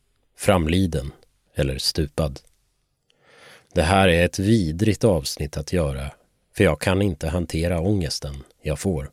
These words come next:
av tanken på döden. Den ångesten är obeskrivligt mörk och den kan i perioder sluka mig och hela min tillvaro.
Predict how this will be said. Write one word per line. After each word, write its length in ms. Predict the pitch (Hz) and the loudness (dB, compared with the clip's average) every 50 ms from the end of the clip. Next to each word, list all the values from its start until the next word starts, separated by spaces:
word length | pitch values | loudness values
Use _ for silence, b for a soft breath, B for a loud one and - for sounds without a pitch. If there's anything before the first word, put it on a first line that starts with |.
| _ _ | _ _
av 140 | _ 85 76 | _ -6 -6
tanken 580 | - - 95 80 71 67 - - 80 69 65 64 - _ _ | -2 -2 -2 -2 -2 -4 -8 -8 -6 -6 -8 -12 -16 _ _
på 80 | - 78 | -6 -2
döden. 380 | 71 73 69 73 71 73 73 - - _ _ _ _ _ _ _ _ _ _ _ _ _ B B B B B B B B B B B B B B B B B | -2 0 -2 -2 -2 -6 -8 -10 -12 _ _ _ _ _ _ _ _ _ _ _ _ _ B B B B B B B B B B B B B B B B B
Den 260 | 110 107 110 113 110 | 4 6 8 8 8
ångesten 520 | 110 113 113 117 120 113 - - 117 110 | 8 8 8 8 6 6 6 6 6 6
är 220 | 98 85 87 90 101 | 6 6 4 2 2
obeskrivligt 1080 | - 127 123 110 85 76 76 87 - - - - 107 110 107 101 90 82 82 73 - | 0 0 -2 -2 -2 -2 -2 -2 -4 -2 -2 2 4 4 4 4 2 0 -4 -4 -2
mörk 600 | 92 95 95 82 71 69 - _ _ - - - - _ _ | -2 -2 0 0 -2 -4 -8 _ _ -20 -20 -20 -20 _ _
och 120 | - 71 71 | -10 -6 -4
den 180 | 76 78 80 | -4 -4 -4
kan 280 | - - 90 90 98 98 | -2 0 0 2 2 2
i 160 | 90 82 82 | 0 0 -2
perioder 680 | - - 95 95 95 104 110 107 101 80 - - 67 71 | -2 0 0 2 2 0 0 -2 -2 -4 -6 -8 -8 -10
sluka 580 | - - - - 113 92 - - _ - 98 | -10 -8 -2 -2 -2 -2 -2 -4 _ -4 -2
mig 400 | 85 76 78 82 87 87 80 76 - | -2 -2 -2 -2 -4 -4 -6 -8 -8
och 160 | - 98 92 | -4 -2 0
hela 240 | 95 95 82 71 71 | 2 2 0 0 -4
min 200 | 78 76 71 69 | -6 -6 -8 -8
tillvaro. 680 | - - 92 82 76 71 80 78 76 73 69 67 - | -6 -4 -4 -2 -2 -4 -4 -4 -4 -6 -6 -8 -12